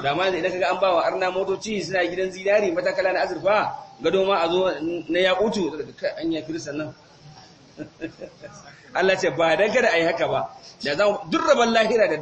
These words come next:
da duk sai a ba su a nan gidan duniya. To Allah shine Ar-Rahman, Allah shine mai kyauta magamiya a duniya. Sannan Ar-Rahim,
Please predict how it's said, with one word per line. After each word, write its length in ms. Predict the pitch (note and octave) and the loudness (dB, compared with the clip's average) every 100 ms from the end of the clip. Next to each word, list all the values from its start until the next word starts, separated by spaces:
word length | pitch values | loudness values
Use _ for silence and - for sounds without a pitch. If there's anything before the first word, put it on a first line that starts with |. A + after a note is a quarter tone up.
| C#3+ | -4
da 80 | D#3 | -4
duk 80 | D#3 G#3 | -2 0
sai 160 | - | 0
a 40 | F3+ | 2
ba 120 | E3 | 2
su 100 | E3 | 2
a 60 | C#3+ | -2
nan 140 | C3+ | -4
gidan 220 | A2+ G#2 G2 | -6 -10 -10
duniya. 240 | G#2 G#2 - - - - - - - - | -12 -12 -14 -16 -18 -20 -20 -20 -20 -6
To 80 | C3+ | -2
Allah 240 | F3 F#3 D3+ | 0 2 2
shine 260 | E3 D#3+ | 2 2
Ar-Rahman, 600 | D3+ B2 C#3 C3 A2 G#2+ G2+ - - - - | 0 0 0 0 -2 -4 -10 -18 -20 -16 -4
Allah 220 | F3+ E3+ | 0 2
shine 240 | D#3 F3 D3+ | 2 2 2
mai 160 | C3+ | 0
kyauta 300 | C#3 C3+ E3 | -2 0 0
magamiya 480 | E3 E3 E3+ D3+ C#3+ | 2 2 2 2 0
a 80 | A#2+ A#2 | -2 -4
duniya. 320 | A2+ A2 F2 - - - - - | -4 -4 -6 -14 -20 -20 -20 -6
Sannan 300 | - C#4 C4+ | 0 2 2
Ar-Rahim, 720 | C4+ G3 E3+ D3 G3 F#3 A#2+ | 2 0 2 2 4 4 2